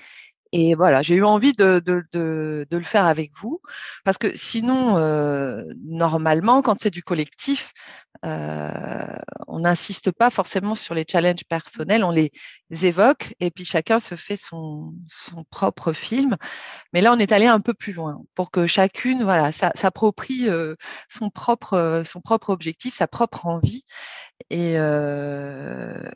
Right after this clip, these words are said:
et puis, c'est, oui, oui, donc c'est, c'est, ouais, je crois que la, la séance <laughs> s'est,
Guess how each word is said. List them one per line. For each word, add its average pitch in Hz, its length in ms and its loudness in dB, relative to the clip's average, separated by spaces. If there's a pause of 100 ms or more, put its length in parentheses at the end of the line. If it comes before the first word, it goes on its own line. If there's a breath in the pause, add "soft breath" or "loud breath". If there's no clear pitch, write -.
(200)
et 50 400 -4
puis, - 140 -16
c'est, 147 480 -4
oui, 233 200 2
oui, 226 220 4
donc 185 160 -2
c'est, - 200 -2
c'est, - 120 -16 (400 loud breath)
ouais, 170 80 6
je - 80 -2
crois 220 140 0
que - 100 -10
la, 170 120 8
la 170 200 6
séance 214 260 -4
<laughs> - 20 -14
s'est, 165 220 -2